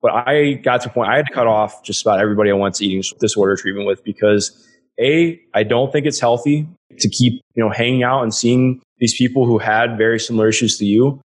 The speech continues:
And I'm not saying that every person, it's not that everybody's gonna fail in recovery, but when you're around somebody who is going back into those habits, that is very unstable for you.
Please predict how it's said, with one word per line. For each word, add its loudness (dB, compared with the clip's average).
And -2
I'm 0
not 0
saying 0
that 4
every 0
person, 0
it's -6
not 0
that 2
everybody's 0
gonna 0
fail 0
in 2
recovery, -2
but -4
when 2
you're 0
around 0
somebody 0
who 0
is 2
going 0
back 0
into -2
those 0
habits, 0
that 2
is 0
very 0
unstable 0
for -10
you. 0